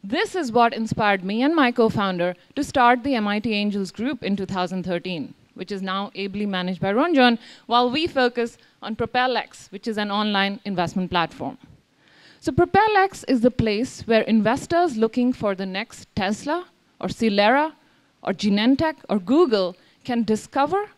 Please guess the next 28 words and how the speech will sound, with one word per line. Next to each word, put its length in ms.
access, 600
and 160
participate 680
in 180
science 400
and 140
technology 560
startups. 600
So 220
let 160
me 100
give 160
you, 380
uh, 220
three 220
quick 240
examples 640
of 100
how 320
some 200
of 120
these 320
innovative 540
startups 420
have 180
worked 220
with 160
us 400